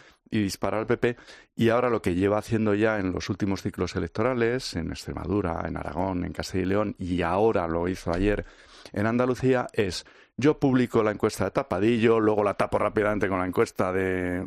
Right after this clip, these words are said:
confianza del consumidor. Por favor, no habléis mucho de mi encuesta, que lo que estoy ya reconociendo es que <laughs> mi partido se va a pegar un castañazo en Andalucía, mm, monumental".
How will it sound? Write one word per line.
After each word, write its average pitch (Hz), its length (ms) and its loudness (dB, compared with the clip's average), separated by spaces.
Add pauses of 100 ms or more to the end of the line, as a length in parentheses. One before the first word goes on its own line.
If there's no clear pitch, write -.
confianza 104 380 0
del 92 80 -2
consumidor. 117 720 2 (300)
Por 98 140 -2
favor, 110 320 2
no 120 80 4
habléis 113 260 2
mucho 107 340 2
de 107 100 2
mi 117 100 2
encuesta, 101 600 0
que 101 140 -2
lo 85 120 -2
que 95 80 -2
estoy 107 360 0
ya 107 380 0
reconociendo 101 960 -2
es 113 460 -2
que - 360 -4 (220)
<laughs> - 200 -4
mi 98 180 0
partido 107 480 -2
se - 160 -2
va 90 60 0
a 90 40 -6
pegar 87 240 -2
un 92 120 0
castañazo 87 580 -2
en 80 80 0
Andalucía, 92 680 -2 (180)
mm, 92 580 -8
monumental". 78 540 -4